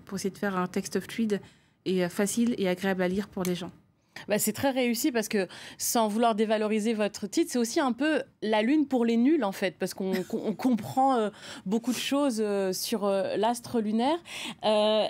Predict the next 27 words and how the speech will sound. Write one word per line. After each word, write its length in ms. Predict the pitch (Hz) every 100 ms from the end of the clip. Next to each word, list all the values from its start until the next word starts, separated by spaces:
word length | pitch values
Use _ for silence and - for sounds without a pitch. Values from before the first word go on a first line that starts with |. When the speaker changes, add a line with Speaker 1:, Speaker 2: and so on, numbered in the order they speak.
| -
Speaker 2:
est-ce 200 | 233 226
que 120 | -
vous 240 | 392 302 220
avez 240 | 202 202
déjà 560 | 185 196 185 208 226 240 _
rêvé 720 | 190 160 208 226 196 202 277 - _ _ _ -
le 220 | 185 190
moment 360 | 190 190 214
où 40 | 233
vous 240 | 185 170
irez 160 | 185 202
sur 200 | - 190
la 140 | 180
Lune ? 320 | 175 220 254 240
Qu'est-ce 220 | - 226
que 100 | -
vous 160 | 202 180
avez 160 | 170 175
envie 220 | 170 196
d'y 140 | 175
faire ? 380 | - 165 160 165 _ _ _ _ _ _ _ _ _ _ _ _ _ _ _ _ _ _ _ -
Speaker 1:
Euh, 260 | 185 175 175 196 226 - - - _ _ _ _ _ _ _ _ _
en 60 | 190
fait, 240 | 185 240
c'est, 280 | - - 185
euh, 100 | 165 175 - - - -
av-, 180 | 190